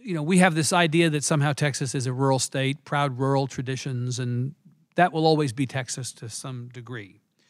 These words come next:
But you all break down the population into three categories.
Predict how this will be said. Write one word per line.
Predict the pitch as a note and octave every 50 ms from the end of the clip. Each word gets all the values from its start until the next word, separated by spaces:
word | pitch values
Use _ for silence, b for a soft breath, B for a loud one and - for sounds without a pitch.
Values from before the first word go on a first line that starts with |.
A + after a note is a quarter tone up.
| _ _ _ _ _ _ _
But | - D#3 -
you | F3+ F3 G#3 C4 D4 C#4+
all | A#3+ A3 G3+
break | D#3+ C3+ D#3 F3 F3+ E3+ C3+
down | - E3 E3 D#3+ D#3
the | D3
population | A#2+ - D3 D3 C3+ C#3+ C#3 C3+ C#3 C3+ - - C#3 C3
into | C3 B2+ B2 - A#2+
three | - - - D3 C#3
categories. | B2+ - C3+ A#2+ A#2+ A#2+ B2 B2 A#2+ G#2+ - C3 - - - -